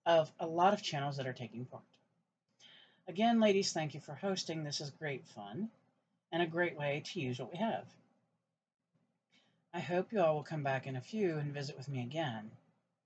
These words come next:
and check out the next video. Until then, thank you for spending a bit of your day with me.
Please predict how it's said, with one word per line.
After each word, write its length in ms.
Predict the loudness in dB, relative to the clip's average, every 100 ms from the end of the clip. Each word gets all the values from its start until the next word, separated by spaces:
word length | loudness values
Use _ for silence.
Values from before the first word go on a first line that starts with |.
| _ _ _
and 100 | -6
check 220 | -4 -4
out 120 | -4 -4
the 80 |
next 240 | -4 -4 -6
video. 280 | -8 -8 -10 -14 _ _ _ _ _ -20 -16 -14 -14 -16 -6
Until 300 | -2 4 4
then, 340 | 4 0 -2 -8 _ _
thank 200 | 0 2
you 40 | -2
for 80 |
spending 340 | -2 -2 -2 -2
a 40 |
bit 180 | -4 -4
of 60 | -2
your 160 | -2
day 220 | -2 -2
with 180 | -4 -6
me. 80 | -14